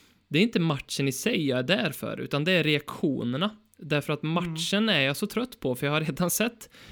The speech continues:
Speaker 1: sju stycken de senaste tre veckorna och alla har sett un-, mer eller mindre likadana ut. Så att nu letar jag bara efter den där lilla nya grejen som kan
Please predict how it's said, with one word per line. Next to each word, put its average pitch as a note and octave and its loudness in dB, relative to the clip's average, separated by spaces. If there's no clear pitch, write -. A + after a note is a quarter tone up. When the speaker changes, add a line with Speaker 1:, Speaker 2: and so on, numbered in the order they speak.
Speaker 1:
sju F#3 4
stycken C#3+ -2
de C#3 0
senaste C#3+ -2
tre C#3 2
veckorna C3 -2
och C#3+ 2
alla C#3 2
har C#3 0
sett - -4
un-, C#3+ -2
mer D3+ 0
eller C3 0
mindre C3+ -2
likadana C3 0
ut. A2 -4
Så C3 -2
att - -6
nu D3 4
letar G#3+ 2
jag D#3+ 0
bara D#3 2
efter C#3+ -4
den D#3 0
där C3+ 2
lilla C3+ 2
nya C#3 0
grejen C3 0
som C3 -6
kan B2+ -4